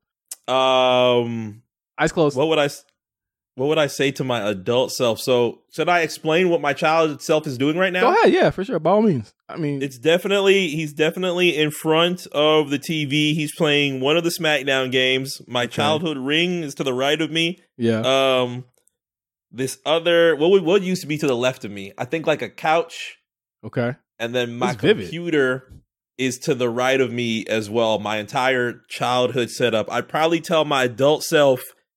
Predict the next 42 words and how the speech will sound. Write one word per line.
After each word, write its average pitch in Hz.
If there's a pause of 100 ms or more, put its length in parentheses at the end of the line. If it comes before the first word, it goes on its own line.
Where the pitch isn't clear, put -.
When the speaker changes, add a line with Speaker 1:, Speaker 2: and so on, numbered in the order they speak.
(160)
Speaker 1:
um, 120 (880)
what 175
would 226
I 196
tell 190
my 170
adult 147
self? 127 (500)
Damn. 131 (300)
Speaker 2:
<laughs> -
Speaker 1:
Probably, 359 (240)
uh, 330 (260)
<sighs> -
see, 220
there's 202
a 269
couple 180
of 147
things 147
I 135
can 127
tell 208
Speaker 2:
Don't 302
Speaker 1:
myself. -
I 233
can -
tell 240
Speaker 2:
politician 226
Speaker 1:
myself 208
Speaker 2:
mark 202
it. 196
What 208
would 247
you 269
say? 196
Stop 226
thinking 214
about 185
it. -
Just 175
say 131
it. 107